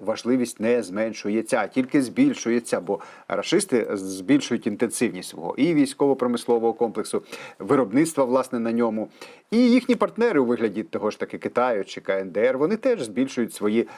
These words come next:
е, вливання, скажімо так, в російську військову машину. Наші ж партнери збільшують занепокоєння. Так не працює.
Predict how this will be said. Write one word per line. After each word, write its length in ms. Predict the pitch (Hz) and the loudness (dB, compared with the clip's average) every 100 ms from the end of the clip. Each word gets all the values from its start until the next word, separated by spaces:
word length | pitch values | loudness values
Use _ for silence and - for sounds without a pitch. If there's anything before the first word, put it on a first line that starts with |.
| - - _ | -20 -20 _
е, 40 | - - | -18 -14
вливання, 580 | 101 160 180 147 95 90 | -2 2 4 2 -2 -10
скажімо 420 | - - 120 220 | -14 -8 -4 -4
так, 300 | - 175 - | -2 -2 -2
в 20 | |
російську 440 | 101 - 127 - 95 | -6 -2 -2 -2 -6
військову 340 | 95 - 101 | -4 -2 -2
машину. 360 | 85 - - 104 | -2 -8 -8 -4
Наші 260 | 196 202 | -2 -2
ж 60 | 165 | -2
партнери 340 | 160 165 131 | -2 -2 -4
збільшують 400 | 95 101 - 92 | -4 -8 -8 -6
занепокоєння. 540 | 95 95 - - - - | -6 -8 -8 -10 -10 -4
Так 200 | 151 151 | -4 -2
не 60 | |
працює. 340 | 113 104 - | -4 -6 -6